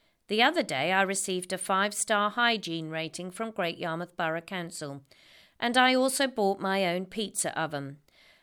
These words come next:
This means I can make them in sixty seconds flat and will be more than equipped to cope with demand over lockdown. Last month, Miss Cornish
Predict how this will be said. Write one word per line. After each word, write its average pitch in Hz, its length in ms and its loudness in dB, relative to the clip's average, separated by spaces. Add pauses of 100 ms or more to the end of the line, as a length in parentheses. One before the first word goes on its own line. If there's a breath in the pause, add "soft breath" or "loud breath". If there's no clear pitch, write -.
(140)
This 269 280 2
means 185 400 0
I 185 120 0
can 196 260 -2
make 202 200 0
them 202 140 -2
in 196 160 -2
sixty - 560 -4
seconds 208 500 -4
flat 165 520 -4
and 180 160 -2
will 196 140 0
be 190 160 -2
more 208 360 2
than 226 160 -4
equipped 208 460 -6
to - 80 -4
cope 226 380 -2
with 214 200 -4
demand 165 560 -2 (400 soft breath)
over 185 240 0
lockdown. 151 720 -4 (800)
Last 311 380 4
month, 165 360 -2
Miss 180 340 -4
Cornish 180 760 -2